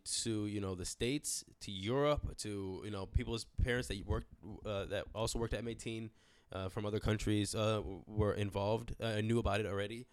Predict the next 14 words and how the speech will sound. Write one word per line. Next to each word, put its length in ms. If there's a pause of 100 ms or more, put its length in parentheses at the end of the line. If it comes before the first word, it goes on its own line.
(240)
That 320
it 100
was 140
in, 280
it 120
was 160
everywhere. 500 (220)
It 40
was 120
everywhere. 320 (260)
The 100
president 520
of 180
China 540